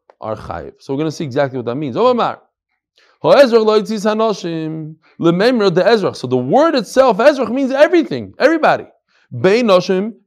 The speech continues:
bein gavri, men also mashma. And the hey comes to exclude. So we have a major problem,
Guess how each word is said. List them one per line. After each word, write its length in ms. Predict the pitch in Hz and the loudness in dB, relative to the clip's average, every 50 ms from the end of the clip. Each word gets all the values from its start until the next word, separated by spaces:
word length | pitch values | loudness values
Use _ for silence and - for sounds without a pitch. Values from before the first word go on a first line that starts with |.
| - | -6
bein 300 | 117 110 160 180 214 226 | -2 0 0 0 0 0
gavri, 500 | 185 165 143 135 131 127 143 170 196 185 - | 2 2 4 2 2 0 -2 -4 -6 -6 -6
men 200 | - 147 160 180 | -4 -2 -2 0
also 320 | 165 147 139 135 - 143 135 | -2 -2 -4 -4 -4 -4 -2
mashma. 460 | 135 131 127 127 - - 143 165 - _ _ _ _ - | -2 -2 -4 -4 -6 -10 -12 -12 -12 _ _ _ _ -4
And 160 | 160 170 156 | -2 2 4
the 100 | 165 165 | 4 4
hey 460 | 156 156 180 233 294 285 233 214 208 | 4 4 4 6 8 8 8 6 4
comes 300 | - - 220 214 190 - | 2 -2 -2 -2 -2 0
to 120 | - 214 - - | 0 0 0 0
exclude. 680 | 185 - - - - - 247 277 311 285 190 - - - _ _ _ _ _ _ _ _ _ _ _ _ _ _ _ _ _ _ _ _ _ _ _ _ _ | -2 -8 -10 -14 -8 -2 2 2 4 4 2 0 -4 -8 _ _ _ _ _ _ _ _ _ _ _ _ _ _ _ _ _ _ _ _ _ _ _ _ _
So 140 | - - 143 | -10 -4 0
we 40 | 214 | 0
have 140 | 277 294 285 | 0 2 2
a 20 | |
major 320 | 254 240 240 233 233 240 | 2 2 2 2 0 -4
problem, 720 | 208 - - 147 131 131 131 127 127 131 131 131 127 135 | -6 -6 -4 -2 0 0 0 -2 -4 -4 -6 -6 -6 -8